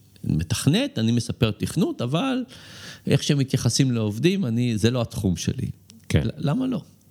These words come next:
Speaker 1: ל-, למה שזה לא גם יהיה התחום? למה אפשר לשפר בכיוון אחד ולא, ולא בכיוון שני? ואני חושב שאם תבוא ותגיד, "אם לא תיתנו לי, אני מתפטר", זה, זה איום מסוג אחד, אבל לבוא ולהגיד,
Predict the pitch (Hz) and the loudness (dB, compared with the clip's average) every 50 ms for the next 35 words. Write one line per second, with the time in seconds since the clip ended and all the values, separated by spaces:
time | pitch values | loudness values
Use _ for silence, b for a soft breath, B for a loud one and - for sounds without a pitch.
0 | - - - 117 113 - 120 123 120 127 131 - 131 117 120 117 120 117 110 110 | -18 -2 0 0 0 2 0 0 0 0 0 0 0 0 0 0 0 0 2 0
1 | 117 113 110 101 92 90 82 78 80 80 - - - - - 80 87 104 131 139 | 0 2 2 2 2 0 0 -2 -4 -6 -8 -12 0 2 2 4 4 4 2 0
2 | 127 - - 123 123 117 - 113 104 - 113 110 104 101 - 104 98 101 95 92 | 0 0 0 0 0 -2 -4 -4 -2 0 0 0 -2 -4 -4 0 0 0 0 0
3 | - 95 98 92 92 92 92 92 - B B B B B B B B B B B | 0 -2 -2 -2 -2 0 0 -2 -2 B B B B B B B B B B B
4 | - 98 90 87 101 104 - 101 95 98 95 - - 92 85 - - 127 B B | 2 2 2 4 2 0 0 0 0 0 0 2 0 0 -2 -2 -4 -6 B B
5 | B B B B B B B B - - - - - - - 143 143 - 175 - | B B B B B B B B -20 -20 -20 -8 0 2 2 2 2 0 0 -2
6 | - 339 262 - - 113 107 - 104 98 120 165 175 147 107 - - _ _ _ | -2 -2 -2 -2 -2 -2 0 0 0 2 2 2 2 2 -2 -6 -10 _ _ _
7 | _ - - _ - - - - - - - - - - - - - - - - | _ -20 -20 _ -20 -20 -20 -20 -20 -20 -20 -20 -20 -20 -20 -20 -20 -20 -20 -20
8 | - - - - - - - - - 101 98 - 101 104 127 107 95 101 117 - | -20 -20 -18 -16 -16 -8 -2 0 2 2 2 2 2 2 2 2 2 0 0 0
9 | - 104 107 113 120 120 113 107 104 104 104 - - 123 - - 214 214 196 156 | 0 0 2 2 2 2 2 2 0 0 -2 -2 -4 -4 0 0 0 0 2 0
10 | 123 110 104 - - 95 90 92 104 104 107 104 98 98 95 92 87 - - - | 0 -2 -2 -2 -2 -2 0 2 2 2 2 0 0 0 0 -2 -2 -2 -4 -6
11 | - - - - - - - - - - - - - - - - 95 107 104 101 | -8 -10 -18 -20 -20 -20 -20 -20 -20 -20 -20 -20 -4 0 0 2 4 4 2 2
12 | 95 - - 98 92 95 - - - - - - 151 196 - B B B B B | 0 0 -2 -4 -4 -4 -6 -4 -4 -2 -2 -2 -2 -4 -8 B B B B B
13 | B B B B B B B B - 104 120 135 151 175 202 202 202 185 190 214 | B B B B B B B B 0 2 2 2 2 0 0 -2 -2 -2 -4 -4